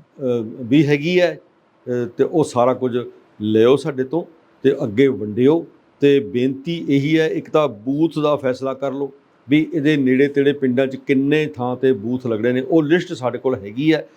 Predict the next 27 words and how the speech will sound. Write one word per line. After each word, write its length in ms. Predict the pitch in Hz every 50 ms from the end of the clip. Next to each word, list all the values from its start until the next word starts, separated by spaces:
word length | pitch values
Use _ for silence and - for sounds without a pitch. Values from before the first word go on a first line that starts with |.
| _ _ _ -
ਉਹ 140 | 196 208 220
ਮੈਂ 160 | 214 196 185
WhatsApp 500 | 170 131 123 143 156 156 - - 160 156
'ਤੇ 160 | 156 - 165 - -
ਅੱਜ 100 | 156 143
ਨੰਬਰ 320 | 143 135 131 127 127 143 135
ਤੁਹਾਡੇ 260 | - 156 143 123 131
ਸਾਰਿਆਂ 260 | 123 - 120 120 123
ਦੇ 60 | 120
ਲੈ 120 | 117 101 95
ਜਾਵਾਂਗਾ। 380 | 92 117 147 165 165 151 - _ _ _ _ _ _
ਉਹ 140 | - 196 208
ਤੁਹਾਡੇ 360 | 202 202 185 151 - 104 135
ਜਿਹੜਾ 360 | 135 131 135 147 151 143 135 - _ _ _ _ 123 135
ਰਾਜਪੁਰੇ 540 | 139 147 151 156 175 175 180 175 190 190 196
ਵਾਲਾ 280 | 196 185 175 175 175 170
ਗਰੁੱਪ 360 | 156 131 147 151 147 - -
ਹੈ, 240 | 139 117 107 98 - _ _ _ _ _ _ _ _ -
ਅਸੀਂ 160 | 156 - 170
ਸਾਰੇ 840 | - - - 139 143 156 175 185 190 196 202 202 202 208 208 202 196
ਹੀ 520 | 170 131 143 165 175 185 190 196 196 190 - _ _ _ _ _ - 151
ਹਲਕਿਆਂ 440 | 156 160 160 - 180 185 185 185
ਦੇ 200 | 151 156 160 170
ਗਰੁੱਪ 300 | 156 131 147 160 165 165
ਬਣਾ 240 | 170 160 156 147 139
ਦਿੱਤੇ 340 | 127 120 120 - - 117 107
ਨੇ। 220 | 110 127 165 160